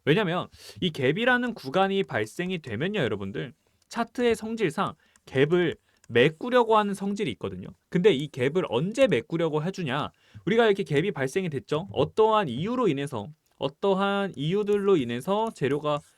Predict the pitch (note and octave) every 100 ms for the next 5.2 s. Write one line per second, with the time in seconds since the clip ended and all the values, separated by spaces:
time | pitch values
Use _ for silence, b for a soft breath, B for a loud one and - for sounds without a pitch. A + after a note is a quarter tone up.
0 | b _ B2+ A#2+ F3 E3+ E3 F#3+ G#3 D#3+
1 | D3+ B2+ D3+ D3+ A2 G2+ C3+ G#2+ G2 F#2+
2 | b b D3+ G3+ F3 D3+ F#3+ D4 F#3+ B2
3 | C#3+ - b b - D4+ C#4+ D4 C4 C4
4 | F#3+ C#3 F3+ E3+ G3+ G3+ G3+ A2 - A#2+
5 | C#3